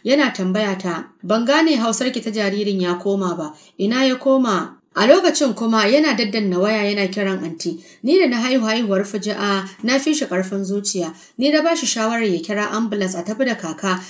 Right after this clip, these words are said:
maimakon ya yi tuƙin mota a halin da yake ciki, ya kuma kira min likita.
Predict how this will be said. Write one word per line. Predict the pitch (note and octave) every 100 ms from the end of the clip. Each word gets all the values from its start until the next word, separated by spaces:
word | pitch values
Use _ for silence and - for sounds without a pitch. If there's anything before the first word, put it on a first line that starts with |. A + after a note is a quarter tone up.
| -
maimakon | F#3+ A3+ C4 D4+ D4+
ya |
yi | G3+
tuƙin | G3+ A#3 A3
mota | G3+ G#3 G#3
a | F#3 E3+
halin | F#3+ G#3 G3
da | F3
yake | F#3+ F3+ D#3
ciki, | F#3+ F#3+ F#3 F3+ - -
ya | F#3+
kuma | F#3+ B3+
kira | A#3+ B3 A#3+
min | A#3+ G#3+
likita. | F3+ F#3 F#3 G3+